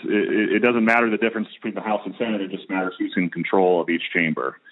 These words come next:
um, and, and, and what they can do and everything else. And, uh, and yeah, no, reading some of these, uh, foundational, uh, letters and documents in the Federalist Papers, it's just, uh,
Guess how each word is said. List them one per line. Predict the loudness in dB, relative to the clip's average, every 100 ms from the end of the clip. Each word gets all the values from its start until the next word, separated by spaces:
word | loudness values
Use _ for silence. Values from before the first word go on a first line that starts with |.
| _ _ -4
um, | 0 2 2 2 2 0 -2 -4 -4
and, | 0 0 2
and, | 2 0
and | 0 2
what | 2 2
they | 0
can | 0 2
do | 4 4
and | 2
everything | 2 0 0 2
else. | 2 2 0
And, | -2 0 2
uh, | 2 2 0 -2 -8 -16 -6
and | -2 -2 0
yeah, | 2 4 4
no, | 4 2
reading | 2 2 2 2
some | 2
of | 2
these, | 4 2 4
uh, | 2 4 0 2 2
foundational, | 4 2 0 0 2 2 0 -4 -20 -20 -12 0
uh, | 2 2 0 0
letters | 2 2 2 0 -2
and | -2
documents | 0 0 -2 -4 -4
in | -8
the | -4
Federalist | -2 -2 -2 -4
Papers, | -6 -4 -6 -8 -8
it's | -10 -6
just, | -6 -4 0
uh, | 2 2 2 0